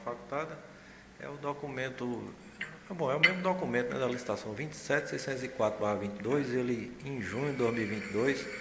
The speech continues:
é, cadastrou o cancelamento da licitação. Essas pesquisas são feitas no sistema normalmente e na internet até mesmo pra, é, formar juízo de valor, emitir parecer, isso se faz normalmente.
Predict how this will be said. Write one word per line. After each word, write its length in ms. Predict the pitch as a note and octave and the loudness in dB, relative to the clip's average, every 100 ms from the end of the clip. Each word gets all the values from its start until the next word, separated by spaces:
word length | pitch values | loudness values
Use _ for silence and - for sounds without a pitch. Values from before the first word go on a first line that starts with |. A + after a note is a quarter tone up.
| - - - - - - - | -8 -10 -12 -14 -16 -18 -10
é, 320 | G2 G2 G2+ G2 | -6 -4 -4 -2
cadastrou 500 | A#2 A2+ G#2+ - A2+ | -2 0 -4 -4 -6
o 40 | |
cancelamento 680 | - B2+ - C3 G#2 F#2 F#2 | -6 -8 -4 -2 0 -2 -4
da 120 | F#2 | -4
licitação. 480 | F#2+ F#2+ - F#2 F#2+ F#2 - - - - - - - - - D#4+ | -6 -8 -10 -12 -14 -14 -16 -18 -14 -14 -12 -14 -14 -10 -8 -8
Essas 180 | C4+ - | -12 -8
pesquisas 480 | G#3+ - D3 D3+ | -6 -4 -6 -8
são 180 | - - | -8 -8
feitas 360 | - A2+ A#2+ G#2+ | -6 -6 -6 -6
no 80 | G#2 | -10
sistema 460 | G2+ - G2 G#2+ | -10 -8 -6 -6
normalmente 500 | G#2 G#2 F#2 G2 G#2 | -6 -4 -4 -6 -6
e 20 | C#3+ | -4
na 120 | C#3+ | -4
internet 500 | C#3 A2+ F#2+ G#2+ F#2+ | 0 0 2 -2 -2
até 180 | G2+ G#2 | -6 -4
mesmo 280 | G#2+ A#2 - | -4 -6 -6
pra, 320 | C3 G#2+ F2+ - - - - - - - - - | -6 -4 -6 -10 -14 -16 -16 -16 -18 -18 -16 -12
é, 320 | F2 E2+ F2 - - | -8 -6 -8 -10 -4
formar 420 | F#2+ F#2 F#2+ F#2 | -4 -2 -2 -2
juízo 260 | G2 F#2 F#2+ | -4 -4 -4
de 120 | F#2+ | -2
valor, 460 | F#2+ E2 F#2 A#2 | -2 -2 -2 -4
emitir 300 | F#2+ F2+ F#2+ | -4 -6 -8
parecer, 560 | F#2+ F2 E2+ - F#2+ A2+ | -6 -6 -6 -8 -8 -8
isso 140 | - - - | -12 -16 -18
se 220 | - - | -18 -10
faz 180 | G2+ G2+ | -10 -10
normalmente. 460 | F#2+ F#2 F#2 G#2 | -10 -10 -10 -12